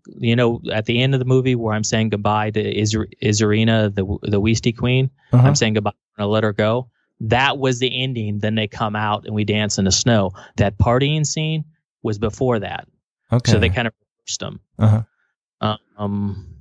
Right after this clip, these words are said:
Speaker 1: there's just a bunch of different scenes that were cut. Um, in my book, uh, that I've been working on,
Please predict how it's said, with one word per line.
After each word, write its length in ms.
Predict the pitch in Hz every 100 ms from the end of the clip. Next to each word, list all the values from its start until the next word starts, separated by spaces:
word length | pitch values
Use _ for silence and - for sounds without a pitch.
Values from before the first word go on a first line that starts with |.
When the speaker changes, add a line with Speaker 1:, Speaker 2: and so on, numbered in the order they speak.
| - -
Speaker 1:
there's 180 | 135 165
just 200 | 170 135
a 100 | 113
bunch 360 | _ 113 113
of 80 | 110
different 320 | 104 - 104
scenes 280 | - 101 101
that 100 | 95
were 120 | 92
cut. 360 | - 110 104 - -
Um, 560 | 110 101 98 101 101 - _ _ _ _ _ - - - -
in 140 | 131 143
my 140 | 135
book, 340 | 120 143 -
uh, 320 | 107 101 98 107
that 160 | 107 101
I've 160 | 98
been 200 | 107 101
working 400 | 101 110 113 104
on, 260 | 101 98